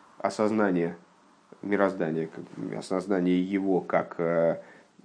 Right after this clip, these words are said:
э, хидуша, а божественности как очевидности, самоочевидности, или наоборот. Так вот, э, в служении, которое проходит на уровне даастахтен, то есть когда душа спустилась вниз до такой степени, что она,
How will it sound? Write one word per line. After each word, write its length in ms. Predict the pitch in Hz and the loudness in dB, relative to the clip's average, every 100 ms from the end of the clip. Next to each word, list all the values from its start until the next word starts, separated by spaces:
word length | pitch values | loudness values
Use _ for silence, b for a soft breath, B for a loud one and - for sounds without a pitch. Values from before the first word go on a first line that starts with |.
| 50 | -18
э, 1600 | - 50 - - - - - - - - - - 50 50 50 50 - | -12 -10 -8 -8 -8 -8 -10 -10 -10 -10 -10 -8 -8 -8 -8 -10 -6
хидуша, 520 | 117 104 160 - 85 - - | 0 4 4 4 -2 -2 -2
а 120 | 98 | 2
божественности 500 | 101 104 95 92 90 | 2 2 0 -2 -4
как 160 | 87 | -4
очевидности, 720 | 85 - 101 95 76 - - - _ | -4 -4 -2 -2 -4 -10 -10 -14 _
самоочевидности, 720 | - 95 80 - 78 62 60 87 | -4 -2 -2 -2 -4 -4 -6 0
или 160 | 113 | 2
наоборот. 440 | 107 95 78 - - - b b b b b b | 2 2 0 -2 -8 -20 b b b b b b
Так 180 | 95 104 | -2 6
вот, 260 | 120 117 | 6 6
э, 180 | 117 107 | 4 4
в 80 | - | 0
служении, 880 | - 123 123 143 139 104 95 82 - - _ _ - | -2 2 4 6 8 8 6 4 2 -8 _ _ -6
которое 380 | - 101 110 101 | 0 2 4 4
проходит 480 | 98 104 131 113 95 | 4 2 4 4 4
на 160 | 104 | 4
уровне 320 | 110 101 95 95 | 4 4 2 2
даастахтен, 640 | 98 87 - 87 - 113 | 4 2 2 -2 -2 -4
то 40 | |
есть 140 | 101 - | -6 0
когда 180 | 87 | 0
душа 280 | 87 85 95 | 0 -2 -4
спустилась 580 | 87 85 - 104 85 82 | -4 -8 -2 0 0 0
вниз 280 | 92 101 92 | -2 0 0
до 180 | 95 104 | 0 0
такой 320 | 90 - 87 | 0 -2 -2
степени, 580 | 87 107 92 76 69 - b b b - | 0 0 0 0 -4 -6 b b b -10
что 200 | - 92 | 0 2
она, 640 | 90 92 90 85 78 | 4 4 4 4 4